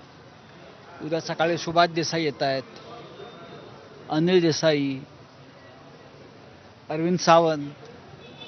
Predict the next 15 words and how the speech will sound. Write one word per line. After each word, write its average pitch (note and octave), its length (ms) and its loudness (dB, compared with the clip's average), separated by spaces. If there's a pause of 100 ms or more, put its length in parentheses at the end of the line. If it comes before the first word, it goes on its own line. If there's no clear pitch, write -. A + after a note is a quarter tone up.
(720)
युवा E3+ 280 8
सेनेचे F3 380 2
काही E3+ 220 8
आमचे E3 280 6
प्रमुख D#3+ 280 -2
पदाधिकारी D#3 680 2
मुंबईतून D3 520 0
इथे C#3+ 180 0
येत C#3 180 -2
आहेत. G3 160 -2 (1500)
याच F3 300 2
कामासंदर्भात, D3 880 -4 (440)
म्हणजे C#3+ 500 -4 (320)
शिबिर, F3+ 320 8
महाशिबिर D#3+ 600 0